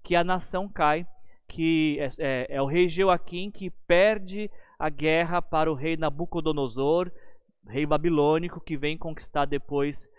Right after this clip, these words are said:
a, o reino de Judá, cuja capital é Jerusalém. Mas a gente vai falar um pouco mais sobre isso depois, quando a gente entrar no, no livro de Daniel. Antes, a gente precisa refletir em algumas coisas como essa,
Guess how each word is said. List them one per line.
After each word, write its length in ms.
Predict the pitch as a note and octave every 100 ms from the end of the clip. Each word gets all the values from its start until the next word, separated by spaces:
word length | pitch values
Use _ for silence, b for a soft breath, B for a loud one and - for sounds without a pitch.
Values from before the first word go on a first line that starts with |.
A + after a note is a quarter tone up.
| b b -
a, 680 | B2 B2 A#2 A2+ G#2+ G2+ -
o 160 | B2+ A2+
reino 320 | C#3 D3+ D3
de 160 | C3 D#3+
Judá, 420 | G3+ D#3 C#3+ F3+
cuja 420 | - G3+ A3 G#3
capital 640 | - F3+ E3+ - D3+ D#3
é 100 | D3+
Jerusalém. 540 | D3+ D#3+ D#3+ E3 A#2 G2
Mas 180 | C#3+ D#3
a 40 |
gente 200 | F3 G3
vai 100 | G3
falar 220 | F#3 F3 E3
um 40 |
pouco 280 | - F3 -
mais 200 | D#3 D#3
sobre 240 | D3+ C#3
isso 320 | C#3 D3+ - D#3 b b b
depois, 400 | D3 D#3 - D#3+
quando 180 | - D#3+
a 40 | D3+
gente 260 | D#3+ D#3
entrar 360 | D3+ - D3+ D#3
no, 360 | D#3 D3+ C3+
no 220 | A#2+ C3+ D3+
livro 220 | G3 F3
de 80 | D#3
Daniel. 400 | D3 A#2+ G2 - - b b b -
Antes, 440 | C4 B3+ F3 C#3
a 60 | D3
gente 240 | F#3+ -
precisa 200 | - F#3+
refletir 560 | F#3+ F#3 E3+ - G3 -
em 160 | F#3+
algumas 440 | G3 G3 G#3+ G#3 -
coisas 380 | F3+ F3+ F#3 -
como 300 | G3+ A3 F3
essa, 400 | F3+ G#3 C4